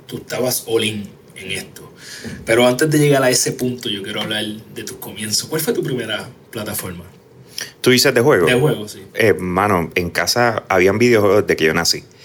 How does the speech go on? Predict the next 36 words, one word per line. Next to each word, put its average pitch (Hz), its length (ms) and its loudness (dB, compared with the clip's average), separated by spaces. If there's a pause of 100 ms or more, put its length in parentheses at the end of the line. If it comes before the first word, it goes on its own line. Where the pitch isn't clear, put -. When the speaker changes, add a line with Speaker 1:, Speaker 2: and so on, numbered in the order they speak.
(360)
Speaker 2:
O - 40 -8
sea, 85 200 2
este, - 180 -4
el 90 80 2
Atari 107 260 0
estaba 76 260 -2
allí. - 120 -4
Speaker 1:
Está, - 400 -10 (100)
Speaker 2:
Sí, - 160 0
Speaker 1:
el - 80 0
Atari. - 160 0
Speaker 2:
o 95 80 2
sea, - 160 4
so, 104 420 4 (440)
para 110 300 0
mí 107 180 0
no, 123 360 4
no 104 220 2
es 117 180 0 (140)
cuál 107 200 2
fue - 160 0
la 120 100 4
primera, 113 300 2
porque 85 160 0
han 85 100 0
estado 95 300 0
todas. 76 440 0 (220)
Speaker 1:
Ok. - 380 -12
Speaker 2:
Ok, 87 180 2
eh, 92 720 2
yo 90 100 2
soy 101 220 0
gamer 95 360 2
desde 80 320 2
que, 76 260 -2 (200)
de-, 76 220 0